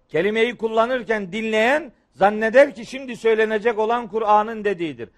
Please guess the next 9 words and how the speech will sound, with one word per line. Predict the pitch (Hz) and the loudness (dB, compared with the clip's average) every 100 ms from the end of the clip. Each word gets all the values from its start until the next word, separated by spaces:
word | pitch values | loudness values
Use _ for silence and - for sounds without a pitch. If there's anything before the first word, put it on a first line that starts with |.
| _ | _
Hayır, | - 240 226 156 104 _ _ _ | 4 6 6 0 -6 _ _ _
terim | - 226 247 226 120 _ _ | 0 0 0 -4 -10 _ _
zarf | 110 123 233 285 - - | -10 4 6 6 4 -8
Kur'an'dan, | 226 220 214 214 214 294 311 226 _ | -4 0 0 0 0 0 0 -12 _
mazruf | 120 165 202 170 262 311 196 | -6 -2 0 -2 -4 -4 -2
adamdan | 202 202 190 175 160 131 | 2 0 0 -2 -2 -6
geliyor. | 98 80 62 _ _ _ _ _ _ _ _ _ _ _ _ _ _ _ _ 165 | -14 -14 -20 _ _ _ _ _ _ _ _ _ _ _ _ _ _ _ _ -4
فَاِذَا | 202 226 254 247 | -2 4 4 4
قَضَيْتُمْ | 233 226 269 269 240 | 2 4 4 2 -6